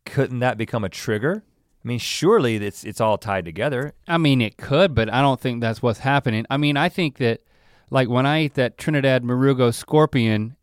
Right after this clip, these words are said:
Speaker 2: and then I got off the, you know, that night when I was in pain and y-, you texted me and said you felt better because you th-, had thrown up.
Speaker 1: Yeah.
Speaker 2: And then I was like, "I feel absolutely horrible. I cannot go all night like this. I have to make myself throw up."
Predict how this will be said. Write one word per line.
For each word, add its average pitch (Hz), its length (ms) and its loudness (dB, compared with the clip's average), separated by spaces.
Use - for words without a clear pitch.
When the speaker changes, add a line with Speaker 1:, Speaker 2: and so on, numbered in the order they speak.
Speaker 2:
and 120 140 -2
then 131 120 2
I 120 100 4
got 131 280 2
off 123 180 2
the, 110 180 -12
you 120 140 -2
know, 117 140 0
that 117 240 0
night 127 380 0
when 113 180 -2
I 120 100 0
was 117 180 0
in 110 100 -4
pain 127 360 0
and 101 140 -2
y-, - 160 -14
you 143 460 2
texted 135 480 0
me 113 240 -2
and 104 100 -6
said 117 300 -4
you 127 80 -6
felt 123 280 -2
better 127 240 2
because 107 400 -4
you 110 200 -4
th-, - 100 -20
had 110 160 -8
thrown 113 360 -2
up. 110 340 -2
Speaker 1:
Yeah. 90 260 -2
Speaker 2:
And 120 160 0
then 127 120 2
I 120 100 2
was 113 120 -2
like, 107 240 -2
"I 107 100 -6
feel 98 380 -8
absolutely 110 720 -6
horrible. 101 300 -2
I 101 80 -4
cannot 117 340 -4
go 110 160 -2
all 101 200 0
night 107 320 -4
like 98 180 -8
this. 98 200 -6
I 107 100 0
have 110 160 -2
to 107 80 -8
make 107 140 -6
myself 107 340 -8
throw 107 240 -2
up." 120 260 0